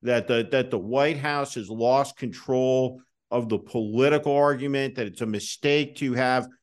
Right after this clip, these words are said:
open direct negotiations and come off that line with, uh, with the White House? And I'll just say, I'm very worried about it. And over my dead body,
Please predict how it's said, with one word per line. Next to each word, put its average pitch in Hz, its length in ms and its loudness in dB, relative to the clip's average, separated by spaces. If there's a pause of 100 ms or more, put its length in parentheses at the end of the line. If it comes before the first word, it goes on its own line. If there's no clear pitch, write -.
(160)
open 135 400 2
direct 127 400 0
negotiations 127 1160 -2
and 95 120 -10
come 131 260 -2
off 127 280 2
that 117 240 0
line 123 500 -2 (360)
with, 127 300 2
uh, 117 240 4
with 127 220 2
the 120 60 -2
White 123 300 2
House? 127 300 -2
And 135 80 -6
I'll 196 140 2
just 151 240 -2
say, 143 300 -2 (280)
I'm 160 220 0
very 151 340 2
worried 139 400 -2
about 139 380 -4
it. 139 140 -6
And 117 120 -10
over 143 300 -2
my 135 260 0
dead 131 380 -4
body, 113 540 -6